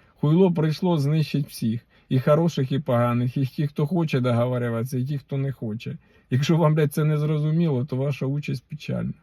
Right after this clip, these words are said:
Ну, хто є, е, може чим здумати, думайте, а в кого нема чим думати,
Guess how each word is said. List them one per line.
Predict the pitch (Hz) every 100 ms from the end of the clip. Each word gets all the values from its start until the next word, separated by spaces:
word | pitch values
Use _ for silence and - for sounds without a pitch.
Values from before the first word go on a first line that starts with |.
| _ _ _ - _ -
Ну, | 160 180 131
хто | - 151
є, | 147 147 135 135 139 175 175
е, | 143 131 131 131
може | 131 147 139 135
чим | 147 135
здумати, | 143 147 143 135
думайте, | 147 151 123 120 120
а | 117
в | 127
кого | 143 135
нема | 135 143 151
чим | - 123 123
думати, | 120 120 135